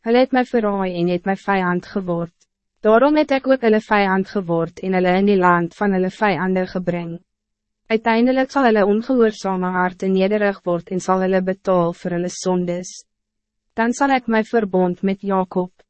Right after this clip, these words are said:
Isaac en Abraham onthou. Ik zal ook die land onthou.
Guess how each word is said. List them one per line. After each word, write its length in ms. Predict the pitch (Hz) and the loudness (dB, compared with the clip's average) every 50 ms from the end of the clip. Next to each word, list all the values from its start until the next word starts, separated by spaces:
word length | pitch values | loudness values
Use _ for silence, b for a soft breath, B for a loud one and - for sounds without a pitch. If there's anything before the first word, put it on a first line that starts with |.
| _ _ | _ _
Isaac 400 | - 220 214 - 240 240 240 - | -2 -2 0 2 2 2 2 2
en 180 | 247 226 214 | -2 -2 0
Abraham 500 | 208 202 190 180 170 185 175 170 165 165 170 | 0 0 0 0 0 0 -2 -2 -2 -2 -4
onthou. 440 | 180 180 180 180 180 175 170 165 170 - _ _ _ _ _ _ _ _ _ _ _ _ _ | -4 -4 -4 -4 -4 -4 -4 -6 -8 -10 _ _ _ _ _ _ _ _ _ _ _ _ _
Ik 140 | - 247 240 | -4 -4 0
zal 240 | - 269 247 240 254 | 2 2 4 4 4
ook 120 | 262 262 | 4 2
die 120 | 285 262 | 0 0
land 340 | 214 202 196 190 180 180 - | 0 2 2 0 0 -2 -4
onthou. 500 | - 180 185 175 180 180 185 185 190 220 | -4 -6 -6 -4 -4 -6 -6 -6 -8 -12